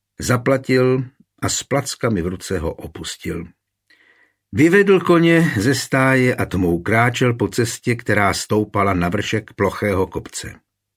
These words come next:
Rozpršelo se. Ale do šenku k těm dvěma by se Racek nevrátil ani za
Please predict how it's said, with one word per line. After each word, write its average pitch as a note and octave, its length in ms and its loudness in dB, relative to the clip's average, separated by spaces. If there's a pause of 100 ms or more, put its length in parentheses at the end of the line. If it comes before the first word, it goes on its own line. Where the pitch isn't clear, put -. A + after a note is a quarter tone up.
(120)
Rozpršelo - 640 -6
se. - 240 -18 (1000)
Ale A2 240 4
do A#2 160 2
šenku F3 520 2
k - 80 -12
těm C#3+ 240 2
dvěma A#2+ 420 4
by G#2+ 120 0
se G#2 180 0
Racek G#2 340 -2
nevrátil F#2+ 800 0 (160)
ani D2 240 -2
za - 140 -6